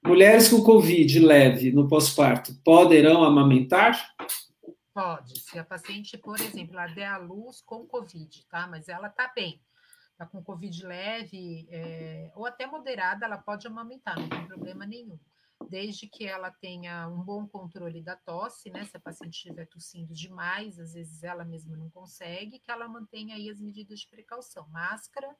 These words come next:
Speaker 2: tá? Durante a amamentação, higiene de mãos.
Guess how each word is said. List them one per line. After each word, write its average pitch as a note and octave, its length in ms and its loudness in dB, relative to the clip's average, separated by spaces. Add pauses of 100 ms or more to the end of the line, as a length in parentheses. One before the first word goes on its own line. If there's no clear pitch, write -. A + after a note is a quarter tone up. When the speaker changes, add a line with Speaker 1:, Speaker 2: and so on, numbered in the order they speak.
Speaker 2:
tá? F#3+ 140 -8
Durante F3 360 -20
a E3+ 60 -20
amamentação, G3 840 -18 (440)
higiene A3 440 -14
de A3+ 120 -16
mãos. - 600 -20